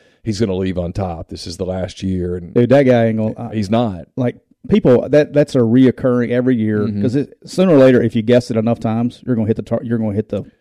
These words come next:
Speaker 2: the bulletin board or whatever
Speaker 1: Well,
Speaker 2: you
Speaker 1: because
Speaker 2: call
Speaker 1: with
Speaker 2: it.
Speaker 1: the normal
Speaker 2: Because he's
Speaker 1: person
Speaker 2: gonna, he's gonna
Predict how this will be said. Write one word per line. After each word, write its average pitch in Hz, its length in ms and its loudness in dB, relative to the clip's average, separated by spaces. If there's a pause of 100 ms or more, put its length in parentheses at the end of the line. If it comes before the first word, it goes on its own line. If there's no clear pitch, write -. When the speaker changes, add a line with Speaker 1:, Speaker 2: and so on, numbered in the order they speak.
Speaker 2:
the 110 160 -2
bulletin 117 420 -2
board 110 220 2
or - 20 0
whatever 110 200 4
Speaker 1:
Well, 226 40 4
Speaker 2:
you - 60 2
Speaker 1:
because 254 140 4
Speaker 2:
call - 40 6
Speaker 1:
with 262 140 4
Speaker 2:
it. 233 100 4
Speaker 1:
the - 80 -
normal 285 240 6
Speaker 2:
Because - 220 6
he's 202 120 4
Speaker 1:
person 101 180 4
Speaker 2:
gonna, 104 100 -4
he's 156 160 2
gonna 156 340 6